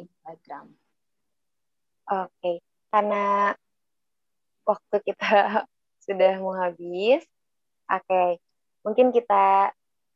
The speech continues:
Speaker 2: berterima kasih dulu kepada Kanara yang sudah bersedia untuk berbagi mengenai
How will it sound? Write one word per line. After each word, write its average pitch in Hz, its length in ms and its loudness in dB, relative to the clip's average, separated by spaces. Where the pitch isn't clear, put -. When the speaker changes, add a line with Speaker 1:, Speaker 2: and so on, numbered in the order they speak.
Speaker 2:
berterima 214 400 -4
kasih 208 320 -6
dulu 190 320 -2
kepada 180 720 -2
Kanara 190 560 -4
yang 190 120 -6
sudah 185 600 4
bersedia 220 600 2
untuk 220 240 -4
berbagi 185 880 -4
mengenai 180 720 -6